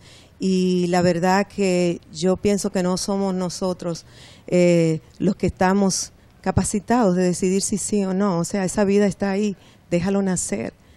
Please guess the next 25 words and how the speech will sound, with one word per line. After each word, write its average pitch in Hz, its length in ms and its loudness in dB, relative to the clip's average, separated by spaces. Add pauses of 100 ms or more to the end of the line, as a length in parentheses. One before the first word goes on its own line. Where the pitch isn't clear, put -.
(240)
déjalo 190 300 0
nacer, 185 340 -2
porque 170 260 -6
tú 196 200 -4
no 202 120 -2
sabes 180 560 -4 (280)
si - 160 -6
mañana 175 580 0 (280)
esa 170 220 -4
va 185 80 -2
a 180 40 -4
ser 180 220 -4
la 165 120 -2
persona 170 520 -6
que 170 120 -4
va 160 60 0
a - 20 0
estar 180 240 -4
a 175 80 -2
tu 170 140 -6
lado 180 300 0
cuando 165 260 -4
tú 170 120 -4
estés 165 240 -4
enfermo, 175 580 -4